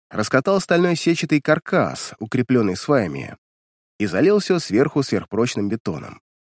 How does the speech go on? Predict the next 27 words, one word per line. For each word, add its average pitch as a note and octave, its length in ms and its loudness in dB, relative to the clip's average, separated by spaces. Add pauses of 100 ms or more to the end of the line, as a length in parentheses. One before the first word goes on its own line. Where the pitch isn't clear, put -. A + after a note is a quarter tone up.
(540)
Заодно F#2 380 2
добавили B2+ 400 4
автоматические G#2+ 600 -2
ворота E2+ 320 -2
из A2 140 -4
толстой A2+ 320 0
стали G2 480 -4 (180)
в - 80 -12
самом A#2 320 2
узком F#2+ 380 -6
месте, - 460 0 (140)
на G#2+ 140 -2
въезде. C3 480 -2 (560)
Временами F3 460 6
будем E3 320 2
отсекать C#3 420 0
врагов, C3 640 0 (160)
чтобы D3 300 0
меня C3 260 6
не A2+ 100 2
завалило A2 400 2
телами. E2+ 560 0 (880)
Результат G2+ 560 0
вышел F3 340 2
просто A#2+ 380 -2
на A#2+ 100 4
загляденье. G#2+ 760 -4